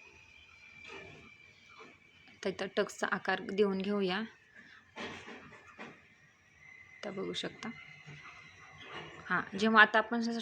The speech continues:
टक्स टाकतो त्यामुळेच ही बाजू जी आपली कमरेची बाजू आहे ती अशी खाली यायला लागते. बघू शकता आता.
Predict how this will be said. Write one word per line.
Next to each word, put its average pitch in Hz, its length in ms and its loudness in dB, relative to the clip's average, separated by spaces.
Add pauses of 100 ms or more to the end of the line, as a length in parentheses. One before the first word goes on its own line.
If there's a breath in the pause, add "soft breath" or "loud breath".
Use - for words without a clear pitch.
(120)
टक्स 233 300 2
टाकतो 214 340 10
त्यामुळेच 214 480 0
ही 220 280 0
बाजू 180 340 8
जी 226 380 0
आपली 208 220 2
कमरेची 214 460 2
बाजू 196 240 4
आहे 190 140 0
ती 196 140 2
अशी 190 220 2
खाली 190 280 4
यायला 165 200 4
लागते. 160 320 0
बघू 180 220 0
शकता 170 300 -2
आता. 156 180 -2